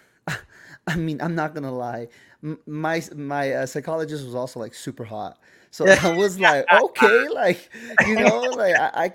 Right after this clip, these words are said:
Speaker 1: I, I could keep coming
Speaker 2: I'll give
Speaker 1: back,
Speaker 2: home
Speaker 1: like,
Speaker 2: ec another shot. I'll give home ec
Speaker 1: <laughs> I'll
Speaker 2: another
Speaker 1: give
Speaker 2: shot.
Speaker 1: home ec, yeah, exactly. Um,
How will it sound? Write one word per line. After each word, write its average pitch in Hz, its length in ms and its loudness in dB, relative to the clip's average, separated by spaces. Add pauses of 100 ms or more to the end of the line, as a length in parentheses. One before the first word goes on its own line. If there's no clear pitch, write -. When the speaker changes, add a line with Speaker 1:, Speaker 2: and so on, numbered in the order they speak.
Speaker 1:
I, - 80 0
I 214 40 -6
could 226 260 -14
keep 226 240 -4
coming 180 260 4
Speaker 2:
I'll - 20 -2
give 277 160 6
Speaker 1:
back, 175 120 -2
Speaker 2:
home 196 160 6
Speaker 1:
like, 196 100 2
Speaker 2:
ec - 80 -18
another 175 140 4 (200)
shot. 160 240 4 (100)
I'll 214 100 4
give 220 180 4
home 190 180 6
ec 190 100 2
Speaker 1:
<laughs> 180 260 -2
I'll 190 100 6
Speaker 2:
another - 0 -
Speaker 1:
give 226 180 6
Speaker 2:
shot. - 20 -2
Speaker 1:
home 226 220 4
ec, 208 140 -2
yeah, 180 260 2
exactly. 151 680 0 (440)
Um, 127 640 -6